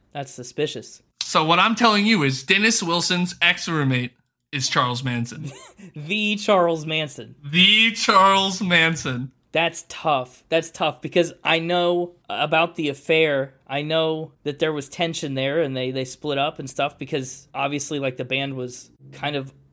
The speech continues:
Speaker 1: distressed <laughs> for those couple years when they were making music.
Speaker 2: Mm-hmm.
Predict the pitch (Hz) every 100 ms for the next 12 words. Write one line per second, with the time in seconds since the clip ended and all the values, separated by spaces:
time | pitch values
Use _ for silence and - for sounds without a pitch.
0 | _ - 131 151 - 170 160 160 - -
1 | - - - 185 160 160 - 165 151 139
2 | 143 139 151 139 139 143 135 131 139 156
3 | 139 - - 143 135 131 202